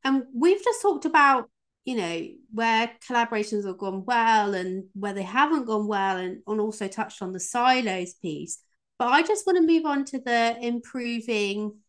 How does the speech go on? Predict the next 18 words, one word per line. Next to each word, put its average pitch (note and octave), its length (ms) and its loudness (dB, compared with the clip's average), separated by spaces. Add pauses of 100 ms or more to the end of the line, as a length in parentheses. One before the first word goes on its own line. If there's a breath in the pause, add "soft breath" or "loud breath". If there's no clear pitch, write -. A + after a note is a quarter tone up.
collaboration. G#3 1000 -4
So G#3+ 420 -2 (1200)
in C#4 120 0
terms D#4+ 380 4
of F4 140 4 (460)
top C4+ 380 -2
tips - 800 -6
for A#3 100 -2
impl-, A3 720 -2
improving G#3 640 -4 (160)
a G3 60 -8 (160)
collaboration, G#3 580 -6
I F#3 80 -8
mean, G3+ 140 -6
I G#3+ 60 -6
mentioned B3+ 480 -6
one G#3 200 -2
earlier G#3 580 -2